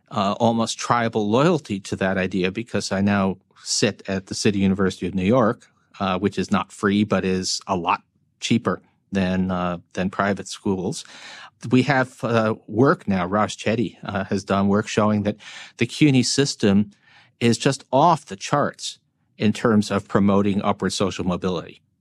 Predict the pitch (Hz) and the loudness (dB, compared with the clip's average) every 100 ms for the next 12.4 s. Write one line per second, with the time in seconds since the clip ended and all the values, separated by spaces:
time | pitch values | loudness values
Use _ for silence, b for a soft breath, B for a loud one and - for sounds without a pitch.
0 | _ _ _ _ _ - 85 87 90 98 | _ _ _ _ _ -8 -4 -2 0 0
1 | - 123 113 107 110 107 110 113 113 151 | 0 -2 0 2 2 0 -2 -2 0 2
2 | 139 139 117 110 107 104 131 131 101 113 | 2 2 0 0 0 0 0 0 0 0
3 | 107 104 95 - 147 - - 170 B B | 0 -2 -4 0 0 0 -4 -8 B B
4 | B B 104 107 104 95 98 95 - 92 | B B -4 4 4 4 0 0 0 0
5 | 90 123 127 110 95 101 98 _ _ - | 2 2 4 2 2 0 -2 _ _ -4
6 | - - 92 92 92 92 - 85 87 143 | -2 0 2 4 2 -2 -2 -6 0 4
7 | 135 95 90 101 98 98 95 - 107 95 | 4 4 0 0 2 4 2 -2 -8 -6
8 | - - - _ _ _ _ - - 104 | -6 -6 -10 _ _ _ _ -10 -2 0
9 | 95 - - - - 110 104 - - 151 | 0 -6 -10 -8 -4 -2 -2 -4 0 4
10 | 143 131 123 110 101 - B B B - | 6 6 4 4 2 -2 B B B -2
11 | 123 113 - 113 104 - 117 123 113 - | 0 0 -2 -2 -2 0 4 4 4 2
12 | 98 - 90 | -4 -4 -8